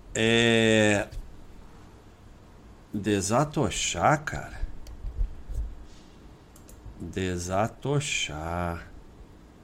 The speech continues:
E eu desatocho, tu desatochas, e é, já virou castelhano, ó. Desa-, ó, desatochar é em castelhano.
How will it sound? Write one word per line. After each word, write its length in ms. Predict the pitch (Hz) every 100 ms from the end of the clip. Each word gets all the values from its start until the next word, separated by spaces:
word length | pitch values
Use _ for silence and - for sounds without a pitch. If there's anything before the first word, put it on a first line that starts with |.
| - - - - - - - - -
E 120 | 110
eu 160 | 113 165
desatocho, 1000 | 156 151 113 123 113 - 147 170 - 160
tu 260 | 147 147 156
desatochas, 1300 | 131 107 113 - 123 151 156 - 175 151 - - - - - - - -
e 200 | 127 165
é, 400 | 135 104 101 92
já 180 | 107
virou 260 | 113 110 131
castelhano, 1120 | 135 123 - 131 135 117 98 117 117 87 78
ó. 140 | - - - - - - - - - - - - - - -
Desa-, 960 | 95 110 120 117 95 101 135 - - - - - - - - -
ó, 340 | - 117 110 95
desatochar 1300 | 98 101 107 151 - 170 - - 123 135 190 160
é 140 | 123 127
em 60 |
castelhano. 1160 | 135 139 127 - 147 165 175 113 123 120 92 82